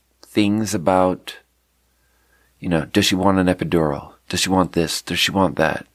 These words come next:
And it's like, there are all these decisions, and <sighs> really, when you think about it coldly and rationally,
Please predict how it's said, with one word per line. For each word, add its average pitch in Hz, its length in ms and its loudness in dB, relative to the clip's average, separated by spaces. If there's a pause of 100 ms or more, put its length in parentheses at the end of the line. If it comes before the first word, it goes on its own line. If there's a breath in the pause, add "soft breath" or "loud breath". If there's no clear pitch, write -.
(760 loud breath)
And 104 120 -2
it's 101 140 -4
like, 101 200 0
there 101 120 2
are 110 40 6
all 110 100 4
these 110 420 -2 (2250)
decisions, 107 640 0 (100)
and 95 400 0 (2500 loud breath)
<sighs> - 40 -10 (3500 loud breath)
really, 139 400 4
when 113 140 0
you 107 60 -2
think 117 240 -6
about 104 200 0
it 92 120 -12
coldly 113 880 0
and 101 200 -4
rationally, 101 760 -2